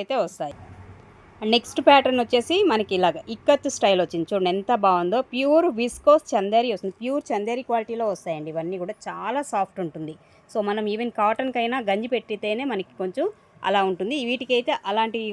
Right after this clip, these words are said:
కూడా ఏముండదు, రఫ్ and టఫ్గా వాడుకునే విధంగా ఉంటుందన్నమాట. చాలా సాఫ్ట్గా ఉంటుంది మెటీరియల్ కూడా. And ఇది పళ్ళు కాన్సెప్ట్ వచ్చేసి మనకి ఈ విధమైన పళ్ళు అయితే వస్తుంది. And బ్లౌజ్ వచ్చేసి ఇదండి, ఇది బ్లౌజ్ అయితే ఇస్తున్నాడు,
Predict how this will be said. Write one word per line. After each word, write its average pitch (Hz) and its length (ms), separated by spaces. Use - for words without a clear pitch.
కూడా 247 120
ఏముండదు, 208 420
రఫ్ 214 240
and 240 120
టఫ్గా 214 320
వాడుకునే 180 360
విధంగా 196 380
ఉంటుందన్నమాట. 151 520
చాలా 190 160
సాఫ్ట్గా 233 640
ఉంటుంది 156 320
మెటీరియల్ 175 480
కూడా. 151 160
And 240 160
ఇది 285 140
పళ్ళు 240 320
కాన్సెప్ట్ 226 400
వచ్చేసి 180 340
మనకి 202 240
ఈ - 20
విధమైన 185 340
పళ్ళు 196 320
అయితే 220 260
వస్తుంది. 208 320
And 214 180
బ్లౌజ్ 202 320
వచ్చేసి 214 320
ఇదండి, 139 280
ఇది 302 120
బ్లౌజ్ 214 320
అయితే 226 240
ఇస్తున్నాడు, 151 420